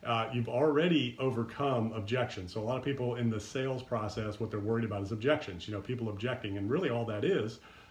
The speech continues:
objections are nothing more than questions a lot of times. People just need more information. They need clarification,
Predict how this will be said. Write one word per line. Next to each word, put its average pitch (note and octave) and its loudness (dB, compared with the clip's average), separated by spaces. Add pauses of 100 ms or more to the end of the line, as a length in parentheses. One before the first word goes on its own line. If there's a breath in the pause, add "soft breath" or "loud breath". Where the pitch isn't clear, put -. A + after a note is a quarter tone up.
objections C3+ 0
are A2 -2
nothing B2 0
more A#2 4
than G#2+ 0
questions G#2 -4
a A#2+ -4
lot G#2+ -2
of G2 -4
times. F#2 -8
People C3 -2
just A#2 0 (140)
need A2 0
more C3+ 4
information. C#3 2
They G#2 -2
need A#2+ 2
clarification, B2 0